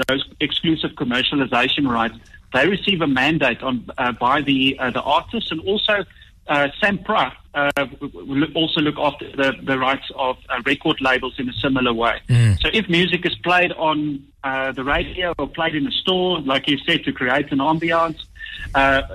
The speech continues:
Speaker 1: uh, or in a gym or in a coffee shop, uh, anyone who makes use of recorded music, uh, as a company or a business, um, are very well aware that it's necessary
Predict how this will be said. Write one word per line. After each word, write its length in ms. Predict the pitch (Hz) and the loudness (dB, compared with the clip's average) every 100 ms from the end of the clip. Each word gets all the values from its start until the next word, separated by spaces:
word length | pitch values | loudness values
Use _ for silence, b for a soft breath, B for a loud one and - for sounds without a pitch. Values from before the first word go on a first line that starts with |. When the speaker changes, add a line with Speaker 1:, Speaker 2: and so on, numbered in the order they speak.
| - | -8
Speaker 1:
uh, 200 | 151 135 131 | -2 0 0
or 180 | 156 151 | 2 2
in 120 | 143 | 2
a 40 | 117 | 2
gym 520 | - 147 175 170 165 | 2 2 2 -2 -4
or 320 | 139 127 131 131 | -2 0 0 0
in 100 | 120 | -4
a 60 | |
coffee 320 | - 175 170 | 0 2 2
shop, 320 | 175 165 165 - B B 190 - | 2 2 0 -4 B B -8 0
uh, 180 | 139 139 | 2 2
anyone 460 | 196 247 214 190 180 | 2 2 2 2 0
who 200 | 160 156 | 0 0
makes 420 | 143 147 156 - | 2 0 0 -6
use 360 | 117 131 170 175 | -2 2 2 0
of 120 | 151 - | -4 -2
recorded 500 | 135 - 165 160 123 | -2 0 0 0 0
music, 520 | 127 160 113 101 - | 4 4 2 -4 -6
uh, 180 | 131 123 135 | 0 2 2
as 140 | 123 | -2
a 60 | 131 | 0
company 420 | 165 165 156 147 | 0 0 0 0
or 140 | 131 | 0
a 60 | 117 | 0
business, 440 | 131 143 120 104 - - | 0 0 -2 -10 -14 -6
um, 420 | 131 123 120 123 - | 0 2 2 -2 -2
are 120 | 131 | 0
very 220 | 147 196 | 4 4
well 180 | 147 143 | 4 2
aware 320 | 131 127 131 | 2 2 0
that 160 | 123 120 | -2 -6
it's 180 | 120 - | -8 -6
necessary 560 | 123 127 135 - 135 | -2 -2 -2 -2 -4